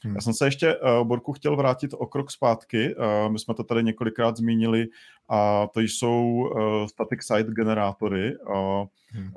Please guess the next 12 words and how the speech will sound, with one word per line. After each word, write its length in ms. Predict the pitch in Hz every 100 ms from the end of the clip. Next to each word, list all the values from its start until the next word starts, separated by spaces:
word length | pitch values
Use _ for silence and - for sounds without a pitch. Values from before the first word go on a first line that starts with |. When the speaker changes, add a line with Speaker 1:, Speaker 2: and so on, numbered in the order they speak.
| 101
Speaker 2:
eh, 460 | 95 95 98 -
je, 360 | 65 - - 117 120
já 220 | 113 113
jenom, 260 | 143 175 -
jestli, 360 | 127 - 165 170
jestli 340 | 135 - 156 - 131 127 - -
jsem 220 | - 135 131
tě 120 | 143
dobře 220 | 143 160
pochopil, 460 | 160 - 147 147 143
tak 280 | 139 -
vlastně 280 | 131 123 160